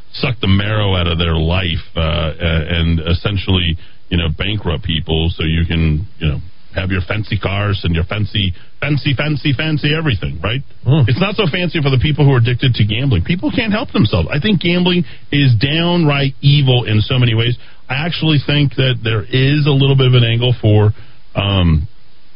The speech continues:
Speaker 1: gambling if you know what you're doing and you have the, uh, disposable income to do it. I, I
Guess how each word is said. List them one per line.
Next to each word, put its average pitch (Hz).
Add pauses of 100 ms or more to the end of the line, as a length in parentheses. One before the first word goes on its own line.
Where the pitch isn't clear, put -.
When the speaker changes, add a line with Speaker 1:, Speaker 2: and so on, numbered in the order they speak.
(280)
Speaker 1:
gambling 127
if 110
you 117
know 117
what 113
you're 87 (120)
doing 131
and 98
you 104
have 104
the, 90 (380)
uh, 98
disposable 98
income 101
to 87
do 82
it. 120
I, 110 (100)
I 107